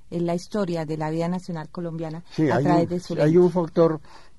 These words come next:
Speaker 2: La persona que vaya a mi estudio ve allá decorado de fotos, hay de cantidad de fotos innumerables. El problema que veo yo es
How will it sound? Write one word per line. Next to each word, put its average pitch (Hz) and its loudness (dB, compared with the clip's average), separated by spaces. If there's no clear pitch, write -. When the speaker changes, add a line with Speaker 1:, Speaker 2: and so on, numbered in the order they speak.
Speaker 2:
La 135 -2
persona 143 -2
que 170 0
vaya 147 2
a 160 0
mi 156 0
estudio 143 -4
ve 131 -2
allá 123 0
decorado 120 -4
de 120 -4
fotos, 117 -6
hay 196 -4
de 175 -8
cantidad 143 -4
de 180 -2
fotos 165 -4
innumerables. 104 -6
El 139 -4
problema 139 0
que 147 -2
veo 139 -2
yo 151 -2
es 147 -6